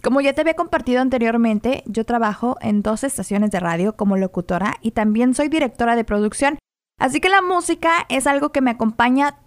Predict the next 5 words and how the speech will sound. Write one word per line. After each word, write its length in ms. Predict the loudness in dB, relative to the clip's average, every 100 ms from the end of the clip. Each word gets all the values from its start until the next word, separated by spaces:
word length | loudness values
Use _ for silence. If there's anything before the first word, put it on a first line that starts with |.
| _
todos 440 | 2 2 2 -4 -2
los 220 | -2 0
días. 420 | -2 -2 -6 -14 -16 _ _ -6
Y 100 | 0
posiblemente, 720 | 2 2 2 2 0 0